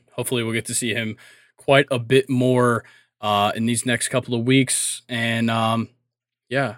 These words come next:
I think that's gonna do it for us. So, uh, I hope you guys enjoyed this episode. We're gonna look to do a few more in person, uh, with each other. So look forward to that. Make sure you're following on all the socials. Make sure you're following on all the podcast platforms,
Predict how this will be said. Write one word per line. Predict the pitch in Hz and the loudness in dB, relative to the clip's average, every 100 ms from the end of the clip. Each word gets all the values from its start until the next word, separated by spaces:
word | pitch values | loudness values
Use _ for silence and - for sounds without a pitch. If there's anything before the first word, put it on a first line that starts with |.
| - | -6
I | |
think | 113 147 | -4 0
that's | 135 123 | 2 2
gonna | 143 127 | 2 2
do | 123 123 | 4 2
it | |
for | 107 120 117 | 2 0 2
us. | 113 110 | 2 2
So, | - 117 110 107 - _ _ | 0 2 0 -2 -8 _ _
uh, | - 107 110 | -2 0 2
I | |
hope | 139 123 | 0 2
you | |
guys | 127 123 | 2 2
enjoyed | 123 120 120 | 2 0 0
this | 113 | 0
episode. | 143 139 135 151 147 139 - | 0 0 2 2 0 -4 -14
We're | 117 | -10
gonna | 120 | -8
look | 113 110 | -6 -8
to | 113 | -8
do | 117 113 | -6 -6
a | 113 | -6
few | 104 - 180 | -10 -6 -4
more | 185 147 143 143 | 0 4 4 4
in | 135 151 151 | 2 0 -2
person, | - 147 147 - 131 120 120 - - _ _ | -2 0 2 2 2 0 -2 -8 -20 _ _
uh, | 113 110 107 | -2 0 0
with | 123 123 | -2 -2
each | 123 117 | -2 0
other. | 127 127 123 | 0 2 0
So | 120 - 113 107 _ _ _ _ | 0 -2 -2 -4 _ _ _ _
look | 123 131 | -6 -6
forward | - 135 131 | 0 2 4
to | 127 | 4
that. | 117 131 151 - | 4 6 4 0
Make | 135 | -2
sure | 120 131 | 0 0
you're | 120 | 0
following | 123 123 | 0 0
on | 123 123 | 0 -2
all | 117 117 | -2 -4
the | 113 | -4
socials. | - 143 151 - 175 170 | -2 0 2 4 4 2
Make | 151 131 | 0 0
sure | - 117 | 0 -2
you're | 110 107 104 | -2 -2 -4
following | 120 113 113 113 110 | -4 -4 -2 -4 -6
on | 107 | -6
all | 101 104 | -6 -8
the | 107 | -10
podcast | - - 147 147 147 131 - | -6 2 2 4 2 0 -2
platforms, | 135 127 123 127 123 123 120 | -2 -2 -2 -4 -2 0 -2